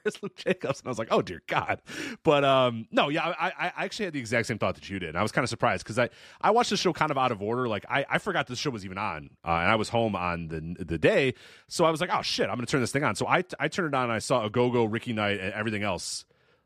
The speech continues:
live, and then I went back and watched the other stuff, and people were raving about Jacobs and Gale, and I was like, "Oh man, here we go." And yeah, the first, I don't know, ten minutes or so, I'm like, eh, I, like, I know what they're going for, but it's just not landing with me. Maybe it's 'cause my expectations are too high. Maybe it's just 'cause I,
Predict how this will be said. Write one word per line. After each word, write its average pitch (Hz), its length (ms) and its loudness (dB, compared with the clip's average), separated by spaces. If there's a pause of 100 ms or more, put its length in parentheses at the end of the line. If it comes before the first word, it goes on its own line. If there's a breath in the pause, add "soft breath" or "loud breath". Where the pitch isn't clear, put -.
(180)
live, 98 400 2
and 113 140 -6
then 113 60 -2
I 113 60 0
went 98 200 -4
back 123 240 0
and 110 100 -4
watched 92 180 -4
the 120 60 -2
other 202 140 2
stuff, 101 160 -2
and 98 100 -8
people 170 200 2
were 110 100 4
raving 170 380 6
about 113 180 0
Jacobs 113 340 -4
and 92 120 -8
Gale, 185 180 4
and 110 100 4
I 101 40 2
was 92 80 0
like, - 100 -2
"Oh 120 100 6
man, 104 200 0
here 123 80 2
we 110 100 0
go." 110 240 4 (560 loud breath)
And 151 400 4 (260)
yeah, 175 200 2
the 123 100 -10
first, - 380 -10 (420)
I - 60 -4
don't 143 100 -4
know, 131 100 0
ten 135 260 -2
minutes 127 240 -2
or 151 40 -4
so, 160 280 0
I'm 143 140 2
like, 131 240 -2
eh, - 60 -16
I, 135 720 0 (120)
like, 165 200 4
I 175 80 0
know 208 140 2
what 247 140 2
they're 165 100 -2
going 123 260 2
for, 139 300 0
but 123 80 2
it's 117 100 -2
just 165 120 0
not 120 160 2
landing 113 260 0
with 113 100 -4
me. 113 220 -2 (300 loud breath)
Maybe 165 240 6
it's 160 100 0
'cause 160 140 -4
my 135 120 0
expectations 110 520 0
are 104 60 0
too 113 180 -2
high. 101 220 2
Maybe 113 220 2
it's 104 120 -2
just 113 120 -6
'cause 104 120 -2
I, 101 120 4